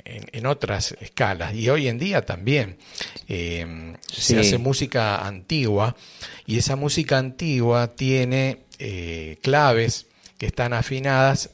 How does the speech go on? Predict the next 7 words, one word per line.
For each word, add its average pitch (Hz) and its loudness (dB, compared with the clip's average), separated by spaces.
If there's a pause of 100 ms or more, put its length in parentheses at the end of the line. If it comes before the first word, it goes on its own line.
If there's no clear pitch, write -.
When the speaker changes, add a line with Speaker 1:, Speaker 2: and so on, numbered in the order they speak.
Speaker 1:
a 101 0
cuatrocientos 104 -6
treinta 95 -8
y 98 -4
dos, 110 2
cuatrocientos 101 -6
treinta, 117 0